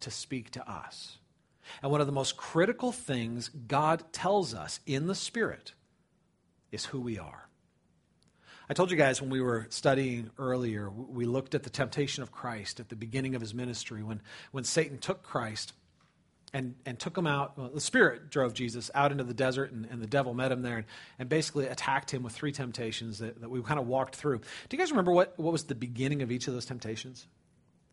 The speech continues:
Before he began the temptation, each time he had the,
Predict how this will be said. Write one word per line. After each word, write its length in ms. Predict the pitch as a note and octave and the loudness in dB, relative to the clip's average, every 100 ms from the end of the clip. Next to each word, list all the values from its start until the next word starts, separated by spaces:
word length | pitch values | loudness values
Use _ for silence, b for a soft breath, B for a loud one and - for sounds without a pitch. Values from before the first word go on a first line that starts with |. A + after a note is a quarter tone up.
| _ _ _ _ _ _ _ _ _ _ _ _ | _ _ _ _ _ _ _ _ _ _ _ _
Before 320 | E3 - G#3+ | -2 6 6
he 60 | C4+ | 6
began 260 | G#3+ F#3+ F#3 | 4 2 2
the 80 | |
temptation, 520 | E3 E3+ E3+ C#3 - C3 | 2 2 4 2 0 -2
each 240 | E3 - | -2 0
time 260 | D#3+ C#3+ A#2 | 0 0 0
he 80 | B2+ | -4
had 140 | A2 | -4
the, 160 | B2 | -8